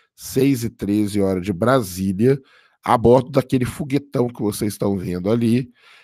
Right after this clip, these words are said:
que é o chamado G S L V Mark três, tá bom? G S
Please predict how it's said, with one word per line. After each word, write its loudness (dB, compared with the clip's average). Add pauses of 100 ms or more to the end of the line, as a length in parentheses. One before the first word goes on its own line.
(160)
que 0
é 4
o 4
chamado 0
G -2 (100)
S -4 (160)
L -2
V 0 (440)
Mark 2 (540)
três, -2 (340)
tá -14
bom? 2 (1080)
G 2
S -4